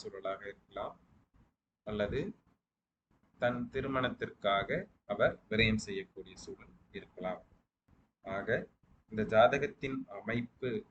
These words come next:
என்பது இது தற்சமயம் திருமணத்திற்கான காலம். ஏழாம் பாவகத்தில்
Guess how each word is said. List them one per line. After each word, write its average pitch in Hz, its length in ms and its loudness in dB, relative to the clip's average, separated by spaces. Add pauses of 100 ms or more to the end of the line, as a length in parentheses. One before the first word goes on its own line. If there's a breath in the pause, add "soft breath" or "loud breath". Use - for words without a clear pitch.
என்பது 104 320 -8 (180)
இது 120 140 -8 (100)
தற்சமயம் 165 600 0
திருமணத்திற்கான 135 840 -2 (120)
காலம். 104 340 2 (920)
ஏழாம் 156 520 6
பாவகத்தில் 123 680 4